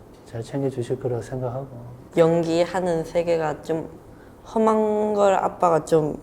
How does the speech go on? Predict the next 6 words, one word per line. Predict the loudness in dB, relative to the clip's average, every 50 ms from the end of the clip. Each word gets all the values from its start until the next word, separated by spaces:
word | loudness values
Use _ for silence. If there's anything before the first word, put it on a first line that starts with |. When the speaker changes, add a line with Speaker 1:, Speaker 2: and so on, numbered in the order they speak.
| -12
Speaker 2:
저한테 | -6 -2 -2 -2 -2 -2 -6 -8
강조해서 | -4 -4 -2 -2 -2 -4 -4 -4 -4 -4 -2 -2 -4 -4 -6 -8 -10 -6 -4 -4 -4 -4 -6 -14 -20 -20 -20 -20 -20 -20 -20 -8
좀 | -4 -2 -2 -2 -2 0
많이 | 0 0 0 0 0 0 2 2 2 2 0 -2
말하거든요. | -2 -4 -6 -8 -8 -6 -6 -6 -4 -4 -6 -6 -6 -6 -8 -8 -8 -6
막 | -6 -6 -6 -6